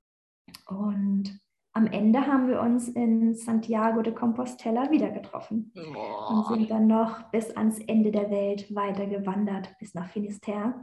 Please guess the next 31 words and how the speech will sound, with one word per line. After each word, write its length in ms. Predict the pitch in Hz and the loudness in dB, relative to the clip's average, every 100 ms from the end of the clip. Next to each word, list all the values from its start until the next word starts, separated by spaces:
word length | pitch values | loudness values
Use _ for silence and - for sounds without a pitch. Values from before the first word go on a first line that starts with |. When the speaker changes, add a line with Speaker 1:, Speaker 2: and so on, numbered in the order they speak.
| - _ _ _ _ - _ | -16 _ _ _ _ -20 _
Speaker 1:
Und 520 | - 190 196 196 196 | -8 -6 -4 -4 -4
da 180 | 170 190 | -4 0
haben 160 | 208 214 | 2 2
wir 80 | 208 | 2
uns 240 | 208 - | -2 -4
zusammengesetzt 800 | - 208 233 254 240 269 - - | -2 4 4 4 4 0 -2 -4
und 220 | 226 214 | -4 -2
haben 260 | 214 220 220 | 0 2 2
ein 340 | 202 214 214 | 2 0 2
wunderschönes 640 | 226 285 349 349 285 277 - | 4 4 4 4 2 2 0
Abendessen 640 | 233 233 240 - 240 240 | 0 2 2 0 -2 -2
gehabt. 340 | 233 233 - - _ _ _ _ _ _ | -2 -2 -6 -14 _ _ _ _ _ _
Und 300 | - 185 208 | -6 0 0
da 100 | 214 | 0
habe 180 | 214 220 | 0 -2
ich 280 | 214 - - _ _ _ _ _ _ - | -4 -8 -20 _ _ _ _ _ _ -4
gesagt, 580 | 226 208 214 214 214 | -2 0 0 0 -4
„Wenn 680 | 214 214 214 208 208 214 - - | 2 4 4 2 0 -4 -6 -2
ihr 140 | 214 | -2
so 80 | 202 | 0
eine 160 | 202 | -4
Take-Home-Message 1080 | 196 180 180 - 247 320 285 190 185 185 - | -2 -4 -4 0 2 4 4 2 -2 -10 -12
habt, 340 | 180 - - _ _ _ _ _ _ _ _ _ | -12 -14 -20 _ _ _ _ _ _ _ _ _
dann 200 | 202 208 | 0 2
wäre 100 | 214 | 2
das 220 | 208 208 | 0 -2
super, 400 | 220 269 247 214 | 0 0 0 -2
wenn, 580 | 202 202 202 208 220 220 | -2 -4 -4 -4 -2 -2
wenn 140 | 214 | -2
ihr 160 | 208 202 | -2 -4
die 320 | 202 208 208 | -6 -8 -12